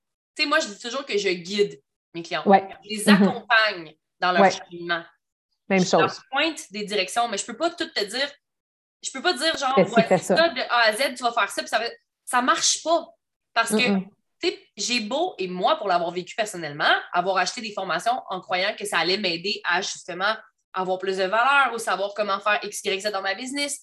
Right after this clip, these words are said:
Speaker 2: Mm.
Speaker 1: et cetera, et cetera, c'est que je me suis retrouvée avec un sentiment de vide, de, de m'être fait avoir, de
Speaker 2: Ouais.
Speaker 1: pas avoir eu ce que je voulais au travers de ça.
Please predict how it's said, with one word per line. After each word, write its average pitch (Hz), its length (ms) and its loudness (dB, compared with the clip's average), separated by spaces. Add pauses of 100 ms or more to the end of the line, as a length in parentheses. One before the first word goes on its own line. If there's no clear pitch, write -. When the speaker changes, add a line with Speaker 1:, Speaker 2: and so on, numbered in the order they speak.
Speaker 2:
Mm. 202 160 6
Speaker 1:
et 185 160 4
cetera, 190 200 -4
et 190 40 -2
cetera, 240 400 2 (600)
c'est - 260 -4
que 254 100 -2 (240)
je 202 80 -8
me 208 60 -2
suis 220 180 -4
retrouvée 220 340 -2
avec 208 220 2
un 214 80 -2
sentiment 226 480 0
de 208 140 0
vide, 185 680 -2 (280)
de, 185 160 2 (400)
de 196 140 0
m'être 190 240 -2
fait 392 220 0
avoir, 196 800 0 (300)
de 196 140 0
Speaker 2:
Ouais. 175 120 2
Speaker 1:
pas - 120 2
avoir 240 340 4
eu 285 80 -6
ce - 80 -10
que 226 140 -8
je 185 80 -10
voulais 208 160 -8
au 233 60 -6
travers 180 320 -2
de 170 120 -6
ça. - 140 -2